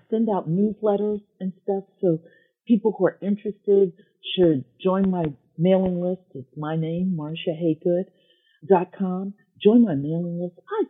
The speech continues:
send these tips out all the time. And something may spark you. You may not have gotten it on here, but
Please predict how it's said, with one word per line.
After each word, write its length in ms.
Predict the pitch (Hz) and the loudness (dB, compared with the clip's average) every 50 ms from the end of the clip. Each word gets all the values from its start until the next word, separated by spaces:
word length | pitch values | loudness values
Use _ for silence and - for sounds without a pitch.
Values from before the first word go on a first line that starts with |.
| _ - | _ -2
send 200 | 196 190 180 175 | 2 2 4 4
these 180 | 170 165 165 - _ | 2 0 -2 -4 _
tips 200 | - 185 - _ - 165 | -4 -4 -4 _ -10 -12
out 140 | 147 147 139 _ | -12 -12 -10 _
all 180 | - 143 147 143 | -4 -4 -2 -2
the 180 | 147 139 - - | -4 -6 -8 -8
time. 240 | 175 160 143 127 - - | -6 -4 -4 -4 -4 -2
And 120 | 190 165 - - _ - | -4 -4 -4 -6 _ -4
something 800 | 302 302 320 320 - _ - 208 175 175 170 170 185 202 208 - _ _ _ _ _ _ _ _ _ _ _ _ | -2 -2 -2 -2 -4 _ 0 2 2 2 0 -2 -4 -4 -6 -6 _ _ _ _ _ _ _ _ _ _ _ _
may 460 | - 180 190 190 185 185 190 190 190 _ _ _ - | 0 2 4 4 4 2 0 -2 -6 _ _ _ -10
spark 280 | - - 311 311 269 - _ | -6 -4 -2 -2 -4 -6 _
you. 100 | - - _ _ _ _ _ | -16 -20 _ _ _ _ _
You 140 | 147 160 185 | 0 2 4
may 240 | 185 190 202 214 226 | 4 4 4 4 4
not 220 | 226 247 233 233 | 4 2 2 0
have 120 | 240 208 180 | -2 -2 0
gotten 320 | 214 208 214 208 - 202 | 0 -2 -2 -2 -4 -4
it 80 | 196 196 | -4 -2
on 240 | 190 190 185 190 | -2 -4 -4 -6
here, 240 | 190 190 220 208 175 | -6 -2 0 0 2
but 160 | 156 151 160 | 2 0 -4